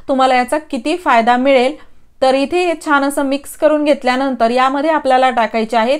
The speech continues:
तंबाखू. इथे मी अशी मोकळी तंबाखू घेतलेली आहे, घरामधील जे वृद्ध माणसं खातात तर ती घ्या किंवा दुकानावरती अगदी दोन तीन रुपयाला पॅकेट भेटतं,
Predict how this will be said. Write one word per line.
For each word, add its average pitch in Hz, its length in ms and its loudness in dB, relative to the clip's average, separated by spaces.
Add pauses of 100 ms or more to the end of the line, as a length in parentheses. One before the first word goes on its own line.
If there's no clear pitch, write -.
तंबाखू. 214 500 -2 (440)
इथे 262 240 -4
मी 339 140 -4
अशी 311 240 -2
मोकळी 269 420 -2
तंबाखू 254 420 0
घेतलेली 240 420 -2
आहे, 247 260 0
घरामधील 233 520 -2
जे 262 120 0
वृद्ध 233 320 -2
माणसं 240 480 -2
खातात 269 320 0 (440)
तर 262 280 2
ती 285 240 -4
घ्या 302 220 2
किंवा 285 380 0 (160)
दुकानावरती 247 680 -2
अगदी 240 260 -2
दोन 240 260 -2
तीन 262 180 -4
रुपयाला 240 380 0
पॅकेट 233 420 -2
भेटतं, 277 360 -2